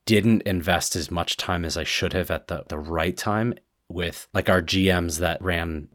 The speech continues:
businesses within the line of business. And so we lost some time there. And I think having that top-down buy-in is a, is a really great starting point. Having that commitment and constraints is, is really critical so that the rest kind of will follow in an aggressive way.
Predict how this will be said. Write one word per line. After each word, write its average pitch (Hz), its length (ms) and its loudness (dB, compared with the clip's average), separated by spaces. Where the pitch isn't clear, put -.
businesses 87 560 0
within 82 240 -4
the 80 80 -4
line 78 220 -2
of 78 120 -8
business. - 460 -10
And 110 100 4
so 123 80 8
we 123 80 10
lost 110 240 6
some 95 120 0
time 82 260 -2
there. 71 260 -8
And 87 140 -8
I 80 80 -4
think - 440 -8
having 120 320 4
that 110 140 4
top-down 101 400 4
buy-in 90 320 2
is 80 140 -4
a, 90 60 -2
is 87 160 -4
a 82 60 -4
really 87 240 -6
great 80 240 -8
starting 87 380 -2
point. 101 320 -2
Having 90 360 0
that 78 280 -4
commitment 110 440 6
and 87 100 -2
constraints - 640 -4
is, - 400 -4
is 82 200 -6
really 82 200 -4
critical 92 540 -4
so - 180 0
that 85 160 0
the 82 100 -4
rest 78 400 -4
kind 80 200 -2
of 78 80 -10
will 90 200 -4
follow 101 640 -2
in 92 120 0
an 82 120 -2
aggressive 76 420 -8
way. - 160 -16